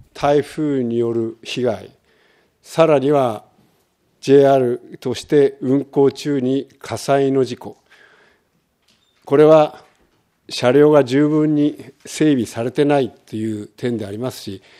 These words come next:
また、貨物列車においての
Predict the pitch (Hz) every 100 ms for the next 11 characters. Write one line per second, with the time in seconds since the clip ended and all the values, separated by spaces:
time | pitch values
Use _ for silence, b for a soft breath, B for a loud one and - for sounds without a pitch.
0 | b b b 127 127 139 135 - - -
1 | - 156 156 143 - 127 - _ 135 139
2 | 135 - 127 113 110 123 - 208 185 117